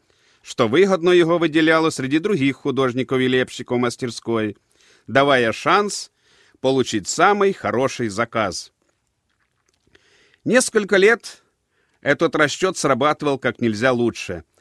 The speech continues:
Но теперь, когда прошло полтора десятка лет, автор мог только сказать: «Эту работу я выполнил, когда был ещё сравнительно молод.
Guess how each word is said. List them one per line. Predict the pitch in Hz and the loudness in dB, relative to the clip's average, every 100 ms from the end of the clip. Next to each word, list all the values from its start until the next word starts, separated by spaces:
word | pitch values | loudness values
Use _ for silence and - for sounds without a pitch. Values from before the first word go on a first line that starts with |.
| _ _ - | _ _ -4
Но | 220 | -2
теперь, | 226 233 233 233 220 | 0 0 4 4 4
когда | 196 165 196 | 2 2 2
прошло | 180 170 190 202 | 2 0 0 0
полтора | 170 156 180 214 220 | 0 0 2 2 2
десятка | 170 - 202 196 - 131 | 0 2 2 2 0 0
лет, | 143 180 175 - _ _ _ _ | 4 2 2 -6 _ _ _ _
автор | 147 185 180 175 | 2 4 4 0
мог | 165 165 131 | 0 0 0
только | 165 165 - 139 | 2 2 0 -4
сказать: | - 135 117 117 95 - _ _ _ - | -2 0 2 0 0 -8 _ _ _ -6
«Эту | 214 185 | -4 0
работу | 165 147 165 156 143 | 2 2 0 0 0
я | 131 123 | 2 2
выполнил, | 117 160 156 139 135 127 | 4 2 0 0 0 0
когда | 117 113 131 | -2 0 0
был | 123 120 | 2 0
ещё | 113 - 110 | 0 -4 -6
сравнительно | 107 107 127 127 117 113 | -2 0 0 -2 -2 0
молод. | 107 120 120 104 92 - | 2 2 2 -2 -6 -14